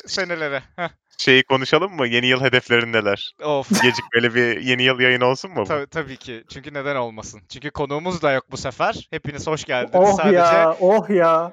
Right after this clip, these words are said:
Speaker 1: Wow, birileri
Speaker 3: Abi, bu
Speaker 1: içinde
Speaker 3: ne
Speaker 1: tutmuş.
Speaker 3: ya? Allah Allah. Şey, siz mesela, ben bu hafta şeyi düşündüm. Direkt giriyorum.
Speaker 1: Hı.
Speaker 3: Siz misafir gelmesini mi severdiniz, misafire gitmeyi mi severdiniz yoksa hiçbiri mi?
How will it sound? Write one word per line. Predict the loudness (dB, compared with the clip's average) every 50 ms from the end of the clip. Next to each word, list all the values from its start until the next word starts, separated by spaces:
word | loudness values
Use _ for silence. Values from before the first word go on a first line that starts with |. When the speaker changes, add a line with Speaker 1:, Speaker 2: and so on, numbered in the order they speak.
| _ -16
Speaker 1:
Wow, | -12 -8 -8 -6 -6 -6 -6 -6 -6 -8 -8 -12 -18 -16 -12 -10
birileri | -4 0
Speaker 3:
Abi, | 2 4 4 4 2 2
bu | 0 0
Speaker 1:
içinde | 0 2 2 4
Speaker 3:
ne | 4 4
Speaker 1:
tutmuş. | 6 4 4
Speaker 3:
ya? | 2 2 2 0 0 -2 -8 _ _ _ _ _ _ _ _
Allah | 0 2 2 2 2 2 2 4
Allah. | 2 2 2 2 2 4 4 4 2 0 -4 -12 -10
Şey, | -4 0 2 2 2 0 -2 -8
siz | -6 -4 -2 0 0
mesela, | 0 0 0 0 0 2 2 2 0 0 2
ben | 2 2 2 2
bu | 2 2
hafta | 2 2 -2 -4 -4
şeyi | -4 -4 -4 -4 -6
düşündüm. | -8 -10 -12 -12 -14 -12 -12 -12 -8 -4
Direkt | -2 -2 -2 -2 -4 -6
giriyorum. | -8 -6 -2 0 0 0 0 -2 -6 -10 _ _ _ _ _ _ _ -18
Speaker 1:
Hı. | -16 -14
Speaker 3:
Siz | -8 -4 -2 -2 -2 -4 -6 -6 -4
misafir | -4 -2 0 2 2 2 2 2 0 -2 -2
gelmesini | -2 -2 0 2 2 2 2 0 -2 -4 -4 -4 -4 -4 -2 -2
mi | 0 -2 -2 -2 -4
severdiniz, | -4 -2 0 2 2 2 0 0 -2 -4 -4 -4 -4 -4
misafire | -6 -6 -2 -2 -2 -2 -2 -2 -2 -2
gitmeyi | -2 -4 -6 -8 -10 -8 -8 -6 -4 -4
mi | -4 -6
severdiniz | -4 -4 -2 0 2 2 0 0 -2 -6 -4 -4
yoksa | -4 -4 -4 -2 -4
hiçbiri | -4 -4 -4 -8 -10 -12 -12 -12
mi? | -12 -16 -20